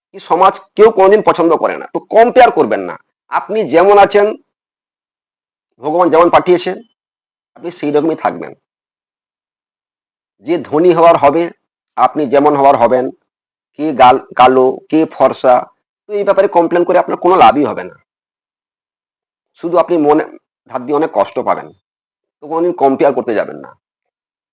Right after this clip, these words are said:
কম্পেয়ার ক-, করে কেউ কোনোদিন সাকসেস হয়নি, just কষ্ট পেয়েছে, দুঃখ পেয়েছে। নাম্বার চার, কাঁদবেন না,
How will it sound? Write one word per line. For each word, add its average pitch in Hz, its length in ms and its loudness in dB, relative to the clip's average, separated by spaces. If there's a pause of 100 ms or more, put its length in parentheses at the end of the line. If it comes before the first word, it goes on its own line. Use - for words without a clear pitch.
(560)
কম্পেয়ার 160 400 -4
ক-, 135 220 -4
করে 180 220 2
কেউ 180 160 2
কোনোদিন 180 260 2
সাকসেস - 520 -2
হয়নি, 80 280 -6 (420)
just - 300 -8 (100)
কষ্ট 147 260 -2
পেয়েছে, 170 300 -2
দুঃখ - 320 -6
পেয়েছে। 82 420 -10 (3250)
নাম্বার 131 240 -6
চার, 98 380 0 (1500)
কাঁদবেন 160 400 -2
না, 85 180 -16